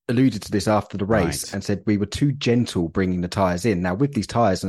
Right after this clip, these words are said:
Speaker 1: the nature of them, if you go out and just spank it immediately out of the pits, you will take a disproportionate amount of life out of the tyres. So you've got to gently bring them in. And he kind of inferred that they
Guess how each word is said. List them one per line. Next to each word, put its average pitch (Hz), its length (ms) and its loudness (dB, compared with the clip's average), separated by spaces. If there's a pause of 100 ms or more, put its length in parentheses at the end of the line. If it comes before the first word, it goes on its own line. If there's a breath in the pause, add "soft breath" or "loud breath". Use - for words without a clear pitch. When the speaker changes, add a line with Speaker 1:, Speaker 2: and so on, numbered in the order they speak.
Speaker 1:
the 101 60 0
nature 101 240 -2
of 98 80 -2
them, 82 160 -8
if - 160 -4
you 143 60 0
go 123 180 2
out 101 220 2
and 101 80 -4
just - 180 -6
spank 113 440 -4
it 87 120 0
immediately 95 480 0
out 95 80 0
of 85 80 -8
the 90 40 -6
pits, - 320 -2 (300 loud breath)
you 107 160 2
will 101 100 -2
take 107 240 0
a - 40 -4
disproportionate 107 800 -2
amount 92 340 -2
of 90 200 -10
life 95 440 0
out 87 220 -4
of - 60 -14
the 92 80 -10
tyres. 90 400 0
So 95 100 -6
you've 95 80 -6
got - 160 -8
to 107 60 -6
gently 113 420 0
bring 95 240 0
them 104 140 2
in. 95 260 0 (400 loud breath)
And 104 120 0
he 139 140 4
kind 127 260 2
of 110 120 0
inferred 98 600 0
that 101 340 -4
they 110 340 2